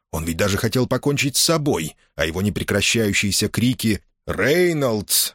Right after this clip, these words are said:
Рейнольдс!" А еще вспомните, что, согласно записи в приходской книге, второе имя Томаса Шилда было Рейнольдс,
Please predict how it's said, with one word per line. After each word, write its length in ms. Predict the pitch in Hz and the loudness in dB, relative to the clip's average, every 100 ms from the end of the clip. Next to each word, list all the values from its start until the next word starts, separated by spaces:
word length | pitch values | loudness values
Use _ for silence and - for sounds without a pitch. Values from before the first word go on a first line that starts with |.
| - | -6
Рейнольдс!" 1120 | 92 143 226 226 220 185 151 107 - - - - _ _ _ - - | 0 2 4 2 2 -2 -2 -4 -4 -6 -6 -10 _ _ _ -14 -10
А 120 | - 87 | -6 -4
еще 300 | 85 123 156 | 0 0 2
вспомните, 640 | - 160 196 160 98 98 | 0 2 2 2 -2 -2
что, 180 | - 101 | -2 -2
согласно 480 | 113 104 117 - 107 | 0 0 0 0 0
записи 420 | 120 113 107 104 | 0 0 0 -2
в 80 | - | -2
приходской 520 | 107 113 - 117 117 | -2 0 -2 -2 -2
книге, 640 | - 156 190 98 78 - - | 0 2 2 0 -4 -6 -10
второе 400 | - 98 143 156 | -4 0 2 2
имя 300 | 110 151 147 | 0 -2 0
Томаса 460 | - 143 139 135 127 | 0 0 0 0 0
Шилда 500 | - 156 147 131 117 | 2 2 2 0 0
было 340 | 123 131 131 | 2 2 2
Рейнольдс, 800 | 127 143 131 85 78 76 - - | 2 2 2 0 -6 -4 -2 -4